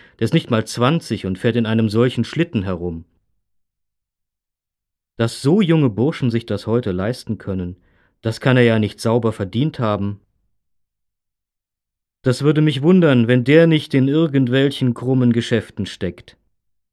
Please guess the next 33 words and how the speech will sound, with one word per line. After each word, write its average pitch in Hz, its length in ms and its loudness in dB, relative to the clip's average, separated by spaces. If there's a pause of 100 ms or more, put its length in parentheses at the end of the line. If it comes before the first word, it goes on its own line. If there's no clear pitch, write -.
(1500)
Was - 140 -14
ist - 140 -10
denn 151 160 0
mit 139 240 0
dieser 135 300 -2
verflixten 139 580 -4
Handbremse 123 680 0
los? 95 440 -2 (220)
Die 117 80 -4
zieht - 280 -4
ja 170 120 4
nicht 117 280 0
mehr. 95 360 -2 (420)
Ich 113 140 -12
muss 135 160 -2
sie 113 80 -4
unbedingt 104 420 -4
nachsehen 113 520 -4
lassen. 90 440 -8 (1080)
Ob 95 120 -10
sich 107 160 -10
das 107 200 -4
überhaupt 101 460 -4
lohnt, 120 380 -2
den 107 180 -2
Wagen 107 300 -2
noch 107 160 -4
mal 101 180 -2
in 98 80 -4
die 95 140 -6
Werkstatt 113 440 -6
zu 127 160 -8
bringen? 123 420 -4